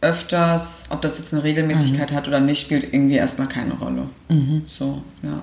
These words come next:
Speaker 2: Ja,
Speaker 1: Und bei
Speaker 2: würd
Speaker 1: dir?
Speaker 2: ich, ja, würde ich auch sagen, tatsächlich. Also es gibt Menschen, die würde ich so innerlich so benennen, die ich so, ja,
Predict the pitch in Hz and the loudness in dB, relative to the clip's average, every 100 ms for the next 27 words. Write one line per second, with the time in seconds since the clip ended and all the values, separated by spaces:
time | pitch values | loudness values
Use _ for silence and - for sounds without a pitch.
0 | - - - - - - - 147 135 143 | -12 -20 -20 -20 -20 -20 -4 2 4 4
1 | 139 151 160 196 - - 147 143 151 156 | 2 0 0 -2 -4 -6 0 2 2 2
2 | 156 - 131 156 - 139 135 135 135 135 | -2 0 0 0 0 2 4 4 2 0
3 | 131 131 131 135 135 139 139 - 143 135 | -2 -6 -4 -6 -4 -4 -4 -4 -4 -2
4 | 143 139 - - - - - 160 147 156 | -2 -4 -12 -20 -16 -12 -4 0 2 2
5 | - 160 143 151 156 - - 160 160 151 | 2 2 2 2 0 -2 2 4 4 2
6 | - 143 143 143 139 147 147 139 147 135 | -2 -4 0 2 4 4 2 0 -2 -2
7 | 131 131 131 - - - - - - - | 0 0 -2 -12 -20 -20 -20 -18 -18 -18
8 | - - - - | -20 -20 -20 -8